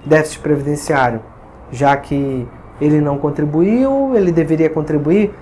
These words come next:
para compreender so-, todo esse tempo. É uma questão de justiça. "Giovanni, não tem F G T S, Giovanni, não tem greve, não tem." Gente, a gente sabe de todas as particularidades, mas no mundo que a gente vive hoje, os mesmos riscos sociais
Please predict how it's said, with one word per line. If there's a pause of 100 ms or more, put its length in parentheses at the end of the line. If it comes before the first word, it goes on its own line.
(340)
para
compreender
so-,
todo
esse
tempo. (760)
É
uma
questão
de
justiça. (300)
"Giovanni,
não
tem
F
G
T
S,
Giovanni,
não
tem
greve,
não
tem." (280)
Gente,
a
gente
sabe
de
todas
as
particularidades, (200)
mas
no
mundo
que
a
gente
vive
hoje, (300)
os
mesmos
riscos
sociais